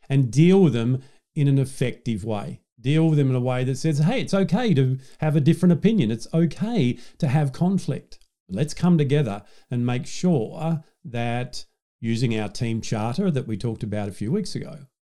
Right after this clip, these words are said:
we have a set of guidelines that says this is the way our team navigates conflict. So conflict is, in my experience, very valuable in developing a team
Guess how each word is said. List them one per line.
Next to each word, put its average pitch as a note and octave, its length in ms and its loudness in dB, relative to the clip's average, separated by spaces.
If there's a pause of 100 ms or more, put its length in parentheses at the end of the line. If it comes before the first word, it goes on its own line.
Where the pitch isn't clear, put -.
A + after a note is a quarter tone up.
we A#2+ 140 -6
have B2+ 200 -2
a A#2+ 60 -6
set C3 280 0
of A2+ 280 -2 (200)
guidelines A#2+ 1080 -4 (340)
that A2+ 180 -8
says A2+ 400 0
this C#3+ 260 2
is F#3+ 120 -4
the F#3 100 0
way B2+ 500 -2 (320)
our D#3 240 -2
team A2+ 680 -2 (580)
navigates G#2+ 600 -4
conflict. - 800 -8 (920)
So A#2 140 -8
conflict - 720 -4 (440)
is, A2+ 520 -4 (760)
in A2+ 180 -2
my A2 200 -2
experience, - 960 -4 (260)
very C3+ 340 2
valuable C#3+ 640 0 (300)
in A#2+ 140 -2
developing A2+ 500 -4
a G2+ 60 -6
team G2 400 -8